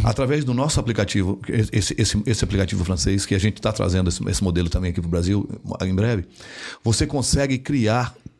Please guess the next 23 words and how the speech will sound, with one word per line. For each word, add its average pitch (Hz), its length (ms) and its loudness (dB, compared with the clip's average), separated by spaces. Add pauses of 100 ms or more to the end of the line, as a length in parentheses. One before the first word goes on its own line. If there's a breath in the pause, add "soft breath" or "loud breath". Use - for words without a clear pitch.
(340)
várias, 113 800 0
vários 110 420 2
outros 110 240 0
atributos 98 680 0 (360 loud breath)
e 123 60 2
levar 123 220 2
alguns 113 220 0
diferenciais 110 520 2
pro - 100 -10
colaborador. 110 560 2
Só - 120 0
pra - 80 -2
você 151 80 0
ter 151 80 -2
uma 143 40 0
ideia, 101 160 4
o - 40 2
modelo 127 240 0
francês, 101 580 0 (420 loud breath)
tá? 107 280 2 (260 loud breath)
Ele 127 160 2
tem 139 240 0
aqui 123 420 0